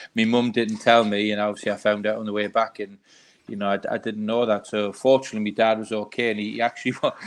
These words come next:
he watched my debut against Barnet in the, in the hospital bed. So which is, um, which,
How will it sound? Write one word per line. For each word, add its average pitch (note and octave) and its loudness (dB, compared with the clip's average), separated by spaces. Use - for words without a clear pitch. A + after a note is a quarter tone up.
he B2 -2
watched B2+ 2
my A#2+ 0
debut A2+ -4
against A2 -8
Barnet A2 -2
in G#2+ -10
the, G#2+ -10
in A2 -12
the G#2+ -6
hospital - -8
bed. G2+ -2
So G#2+ -8
which G#2+ -12
is, A2 -14
um, G#2+ -2
which, G#2 -6